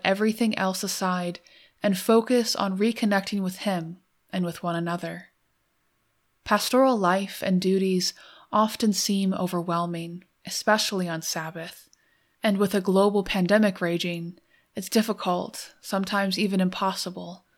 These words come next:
to enjoy face-to-face fellowship. We hope this issue of the Journal will provide some ideas on how the Sabbath can be a delight and give encouragement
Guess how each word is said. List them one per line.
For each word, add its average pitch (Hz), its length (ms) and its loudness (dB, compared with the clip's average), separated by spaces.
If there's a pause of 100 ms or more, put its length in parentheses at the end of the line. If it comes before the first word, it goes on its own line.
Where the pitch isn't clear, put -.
(320)
to 208 140 2
enjoy 208 340 4
face-to-face 214 840 -2
fellowship. 175 720 -6 (880)
We 208 140 4
hope 240 360 2
this 220 240 4
issue 202 440 2
of 185 160 -2
the 180 100 0
Journal 175 580 -4 (320)
will 196 140 4
provide 190 500 2
some 196 160 2
ideas 196 560 2
on 190 160 -4
how 214 300 0
the 240 120 -4
Sabbath 185 600 -2
can 190 120 -4
be 180 140 0
a 180 60 0
delight 170 600 -6 (480)
and 190 140 2
give 190 140 4
encouragement 190 960 -2